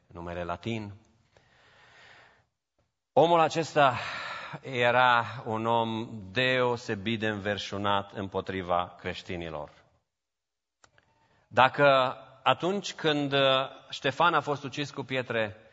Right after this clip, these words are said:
Saul pare mai puțin vinovat, așa-l vedem noi, mai puțin vinovat, măcar că sunt unii care cred că a fost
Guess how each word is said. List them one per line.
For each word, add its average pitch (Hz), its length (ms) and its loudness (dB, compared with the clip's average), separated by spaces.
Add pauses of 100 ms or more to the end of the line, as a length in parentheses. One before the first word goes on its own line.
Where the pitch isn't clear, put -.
(340)
Saul 165 460 2
pare 160 280 2
mai 143 220 2
puțin 139 520 -8
vinovat, 92 840 -8
așa-l 110 300 -4
vedem 107 240 -4
noi, 101 160 -4
mai 98 240 -4
puțin 107 400 -8
vinovat, 85 440 -8
măcar 95 380 -6
că 92 280 -8 (320)
sunt 98 220 -12
unii 104 180 -6
care 92 200 -4
cred 98 280 -8
că 92 280 -10 (300)
a - 80 -20
fost - 440 -12